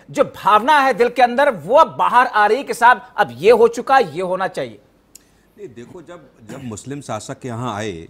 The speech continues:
Speaker 2: और मुस्लिमों का शासक था, तो उन्होंने मनमाने तरीके से जो किया, वो सब जानते हैं, ऐसा कुछ नहीं है। और ये इतिहासों में लिखा भी है, तमाम वेदों में सारी चीज़ों की व्यवस्था है, सारी चीज़ों के एग्जाम्पल दिए गए हैं। लेकिन अब सत्ता बदली है, और सत्ता इस समय,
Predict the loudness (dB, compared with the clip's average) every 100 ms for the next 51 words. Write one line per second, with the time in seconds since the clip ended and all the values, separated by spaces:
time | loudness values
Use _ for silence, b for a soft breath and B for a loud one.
0 | -20 -18 -18 -16 -16 -14 -12 -12 -12 -14
1 | -16 -20 -20 -18 -16 -16 -14 -12 -10 -10
2 | -12 -12 -14 -16 -16 -16 -14 -14 -14 -14
3 | -14 -14 -10 -10 -8 -10 -10 -12 -12 -10
4 | -10 -10 -10 -12 -14 -20 b b b b
5 | -12 -8 -6 -6 -8 -10 -8 -8 -10 -8
6 | -6 -4 -4 -4 -10 -12 -12 -10 -10 -10
7 | -8 -8 -8 -10 -12 -12 -10 -10 -12 -14
8 | -14 -14 -14 -14 -16 -12 -12 -12 -12 -14
9 | -14 -12 -12 -14 -16 -14 -14 -16 -14 -16
10 | -14 -14 -12 -12 -16 -20 _ b b b
11 | -14 -12 -12 _ -8 -8 -8 -10 -8 -8
12 | -8 -10 -8 -6 -6 -6 -10 -12 -12 -12
13 | -14 -8 -8 -8 -12 -12 -12